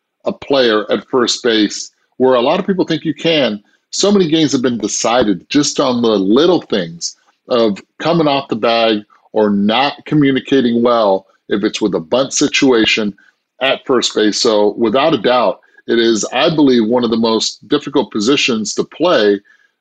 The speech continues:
yet a lot of people think otherwise. And I've seen so many games be lost and not won because the person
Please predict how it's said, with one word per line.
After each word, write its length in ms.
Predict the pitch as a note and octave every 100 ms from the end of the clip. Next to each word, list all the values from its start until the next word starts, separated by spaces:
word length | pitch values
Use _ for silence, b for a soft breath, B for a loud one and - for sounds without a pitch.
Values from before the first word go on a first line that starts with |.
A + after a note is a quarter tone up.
| -
yet 240 | A#2+ B2+ -
a 80 | A2
lot 240 | A#2+ D#3+
of 60 | D#3
people 280 | C#3+ A2+ G#2
think 340 | B2+ A2+ G#2 - _ _
otherwise. 720 | C#3+ D3 G#2 G#2 G2 G2 F#2
And 200 | A2 G#2+ -
I've 160 | A2
seen 240 | - C3+ G#2+
so 180 | -
many 200 | E3 D3
games 260 | B2 B2+ G#2+
be 160 | A#2 G#2
lost 600 | G#2+ B2 A#2+ - - - _
and 120 | G#2+ A2
not 220 | A#2 -
won 440 | G2 A2 A#2+ G2 F2+ _ _ _
because 220 | G#2+ A2
the 80 | F2+
person 480 | - C3 - A2